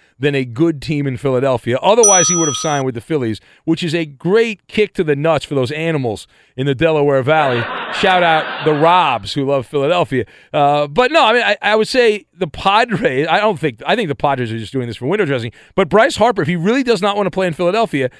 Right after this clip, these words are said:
then he would have to pick between the Giants and Padres.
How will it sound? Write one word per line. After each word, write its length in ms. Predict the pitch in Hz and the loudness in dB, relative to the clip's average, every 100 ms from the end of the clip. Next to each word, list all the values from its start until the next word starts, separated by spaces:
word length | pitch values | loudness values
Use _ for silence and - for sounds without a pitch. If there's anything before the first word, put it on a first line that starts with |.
| _ _ - | _ _ -2
then 160 | 180 | 0
he 140 | 175 226 | 0 0
would 120 | 196 | 2
have 220 | 185 180 | 2 0
to 80 | 165 | -6
pick 300 | - 226 - | 0 0 0
between 260 | 233 175 | -4 -4
the 60 | 165 | -6
Giants 440 | 135 165 180 185 | -2 -2 -2 -4
and 140 | 175 151 | -6 -2
Padres. 600 | 185 262 254 - - - | 0 -2 -4 -14 -18 -20